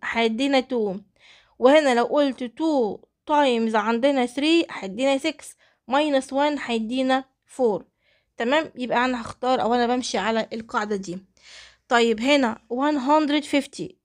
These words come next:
twenty five والرقم ده، طب ال one hundred دي بتنزل لتحت، one hundred minus fifty هيدينا fifty، ولو جيت قلت fifty minus fifty لأ، يبقى هو بيقول one hundred عندنا divided two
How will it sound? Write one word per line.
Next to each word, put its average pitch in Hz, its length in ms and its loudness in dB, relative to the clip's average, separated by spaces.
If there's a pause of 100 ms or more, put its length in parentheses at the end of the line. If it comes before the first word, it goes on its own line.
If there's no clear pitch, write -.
(120)
twenty 277 280 0
five 285 420 2
والرقم 247 440 0
ده، 208 340 -6
طب 208 220 -12
ال 214 100 -4
one 294 300 4
hundred 285 320 0
دي 285 120 -6
بتنزل 285 420 -4
لتحت، 233 320 -6 (140)
one 311 260 0
hundred 294 580 -2
minus 277 440 0 (280)
fifty 359 420 -2 (680)
هيدينا 226 520 0
fifty، 330 420 -2 (240)
ولو 233 300 0
جيت 311 200 -2
قلت 320 340 0
fifty 320 460 -2
minus 285 380 2
fifty - 360 -6
لأ، 240 460 0 (420)
يبقى 240 160 2
هو 285 160 4
بيقول 285 420 0
one 330 260 2
hundred 330 680 -2
عندنا 269 640 0 (200)
divided 285 800 0 (220)
two 254 220 0